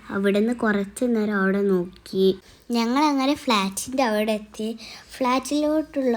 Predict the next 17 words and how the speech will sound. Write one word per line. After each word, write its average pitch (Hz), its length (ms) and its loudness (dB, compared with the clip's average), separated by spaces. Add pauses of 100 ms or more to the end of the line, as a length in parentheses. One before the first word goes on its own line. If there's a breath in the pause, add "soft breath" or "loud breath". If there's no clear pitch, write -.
(100)
റോഡാട്ടോ. 185 720 0 (320 loud breath)
ഞങ്ങൾ 180 240 0 (300)
നല്ല 202 540 4
രസമുണ്ടായിരുന്നു 240 1300 2
കാണാൻ. 175 380 0 (1080 loud breath)
അപ്പം - 260 -4
ഞങ്ങളങ്ങനെ 220 600 4
നെസ്റ്റോയിലെത്തി. 226 1200 4 (500 loud breath)
ഞങ്ങൾ, 240 320 0
ഞാൻ 262 360 -2
കുറേ 262 360 2
സാധനങ്ങൾ 220 500 2
ഇങ്ങനെ 214 300 4
എടുത്തും 196 480 2 (240)
അങ്ങവിടെ 190 420 0
വെച്ചും 185 420 0
നോക്കുന്നുണ്ട്. 165 800 -4